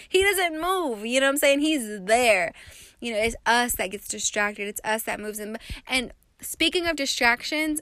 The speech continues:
I want to end this podcast, this specific episode, I'm sorry, with a prayer. So do you mind if I pray for you?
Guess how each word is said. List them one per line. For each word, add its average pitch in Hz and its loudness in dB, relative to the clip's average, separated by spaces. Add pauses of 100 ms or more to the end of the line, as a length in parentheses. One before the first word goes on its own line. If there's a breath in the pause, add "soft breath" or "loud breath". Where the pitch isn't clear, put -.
I 233 0
want 240 -2
to - -2
end 233 -4
this 208 -6
podcast, 202 -4
this 262 -2
specific 220 -8
episode, 202 -8
I'm 208 -10
sorry, - -6 (560 soft breath)
with 220 0
a 208 -8
prayer. 202 -2
So 240 -2
do 233 -4
you 320 0
mind 466 0
if 523 -6
I 480 0
pray 202 -2
for 254 -6
you? 294 -2